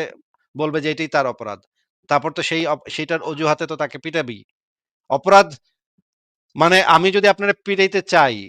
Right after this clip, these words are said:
মানে আপনা-, আমাকে যদি সেই অধিকারটা দেয়া থাকে যে আমি চাইলে আপনারে পিটাইতে পারবো, তাহলে তো আপনারে আমি বলবো আপনার কথা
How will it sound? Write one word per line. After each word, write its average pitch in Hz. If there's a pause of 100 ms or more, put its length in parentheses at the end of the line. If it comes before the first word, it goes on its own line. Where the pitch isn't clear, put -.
(200)
মানে 131
আপনা-, 139
আমাকে 143
যদি 156
সেই 151
অধিকারটা 143
দেয়া 131
থাকে 156
যে 143
আমি 127
চাইলে 131
আপনারে 127
পিটাইতে 175
পারবো, 117
তাহলে 147
তো 160
আপনারে 151
আমি 151
বলবো 139
আপনার 139
কথা 139